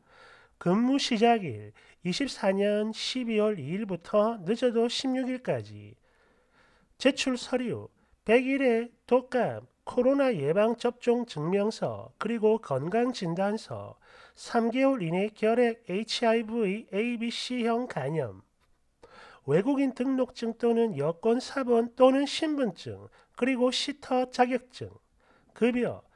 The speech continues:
삼백만 원. 월급이고요. 매달 말일에 지급합니다.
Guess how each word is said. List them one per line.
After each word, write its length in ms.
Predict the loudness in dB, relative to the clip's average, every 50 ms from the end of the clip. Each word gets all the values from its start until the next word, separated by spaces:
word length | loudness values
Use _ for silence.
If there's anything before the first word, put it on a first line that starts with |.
| _ _
삼백만 760 | -20 -16 -8 0 2 2 4 4 4 2 2 2 0 -4 -6
원. 120 | -8 -12 -14 -18 -20 _ _ _ _ _ -20 -10 _
월급이고요. 960 | 6 6 6 6 6 2 0 0 -2 0 0 0 0 -2 -2 -4 -6 -8 -10 -14 _ -20 _ _
매달 440 | -6 0 0 2 4 4 2 2 2
말일에 460 | 2 2 2 2 2 2 2 0 0
지급합니다. 1000 | 0 -2 -4 -4 -2 -2 -2 -2 -4 -6 -6 -6 -6 -6 -8 -12 -12 -14 -16 -20